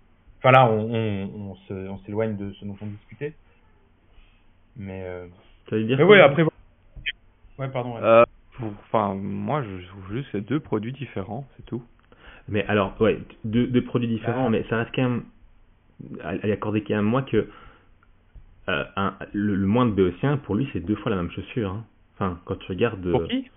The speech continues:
Speaker 1: Ah, ah oui, moi ça je comprends. Je comprends.
Speaker 3: Ah mais non, moi j'ai jamais, j'ai aucun problème avec de dire qu'il y a une, qu'il y a une, euh, allez, une sor-, une ressemblance dans, dans, dans le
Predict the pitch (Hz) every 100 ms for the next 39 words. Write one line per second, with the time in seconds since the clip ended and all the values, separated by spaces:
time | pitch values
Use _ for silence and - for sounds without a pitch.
0 | _ 120 107 117 165 143 - 143 151 165
1 | - 147 143 117 - 120 143 147 147 131
2 | 127 131 123 113 107 110 117 110 113 131
3 | 151 123 135 117 107 101 98 104 120 135
4 | 110 104 101 104 110 110 - 107 104 101
5 | 95 92 67 55 101 82 104 113 120 -
6 | - 127 117 117 120 131 123 123 135 107
7 | 101 101 98 98 98 98 98 98 98